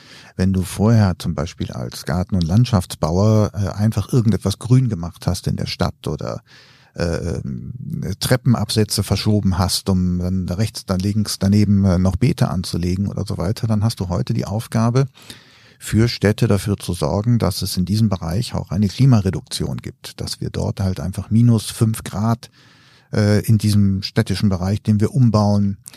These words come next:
erreichen müssen. Dazu musst du dich ganz anders und tiefer mit dem Thematik auseinandersetzen. Selbst, das heißt also, auch in solchen Berufen brauchen wir Freiheiten, um miteinander zu reden, uns auszutauschen,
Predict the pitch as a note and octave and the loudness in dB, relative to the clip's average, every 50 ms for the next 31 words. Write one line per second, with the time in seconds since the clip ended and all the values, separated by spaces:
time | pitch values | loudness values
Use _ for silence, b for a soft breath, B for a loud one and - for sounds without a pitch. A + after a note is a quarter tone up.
0 | B B B B - G#2 - - G2+ A#2 C3 - G2+ G2 F#2+ F#2 F2+ - - - | B B B B -8 -8 -4 0 0 0 2 2 0 0 2 0 0 -2 -4 -6
1 | D2 D2 - - G2+ G#2+ - C#3 C#3 D3 - - B2+ A#2+ B2+ - - A2 G#2+ - | -10 -10 -10 -10 -12 -6 -2 0 0 0 0 0 -2 -2 0 0 0 -2 0 2
2 | - B2+ B2+ A#2 G#2 - G#2 G2+ - - C#3+ B2+ - G2+ F#2+ G2 F#2+ - F2+ - | 2 4 4 4 4 2 0 -2 0 0 -2 0 2 2 2 2 0 -2 -6 -6
3 | - - F2 F2+ F#2+ G2 - - - - - F#2 - G#2+ F#2+ F#2 G2+ G#2+ A2+ G2 | -6 -6 -4 -2 -2 -4 -4 -6 -10 -10 -10 -8 -6 -4 -2 0 2 2 2 2
4 | - - - - - - - G2 F#2+ A#2 - - - - A#2+ - B2 B2 - B2 | 0 -2 -6 -10 -10 -8 -6 0 0 0 0 0 -2 -4 -2 0 -2 -2 -2 -2
5 | A2+ B2+ C3+ A2 A#2 A2+ G2+ G#2+ A2+ C#3+ B2+ - A#2 A2+ - A#2 A#2 G#2 - F#2+ | -2 -2 2 2 2 4 4 4 4 4 4 2 0 -2 0 -2 -2 -2 -2 -4
6 | E2 F2+ G#2+ B2 B2 A2+ G2 F#2+ F#2 - - - F2 C#3 E3 C3+ G#2+ A2 G2+ G2+ | -2 -2 -2 -2 -2 -2 -2 -4 -4 -4 -8 -6 -2 0 0 0 2 2 0 0
7 | - - G#2+ G2+ - - A#2 A#2+ A#2+ - G#2 G2 G2+ G2+ G2+ G2 F#2 - - - | 0 -2 -2 -2 2 2 4 4 4 4 2 2 2 2 2 0 -2 -4 -6 -8
8 | F2 E2+ G2 A2+ C3 B2+ A2+ F2+ F2 - - - - A#2+ - - - A2+ - - | -4 -2 0 0 0 0 -2 -4 -4 -8 -6 -4 -4 -4 -4 -2 -4 -6 -2 0
9 | G2+ G2+ G#2 G#2 - - G#2 G2+ G2+ | 0 2 2 2 0 0 0 -2 -2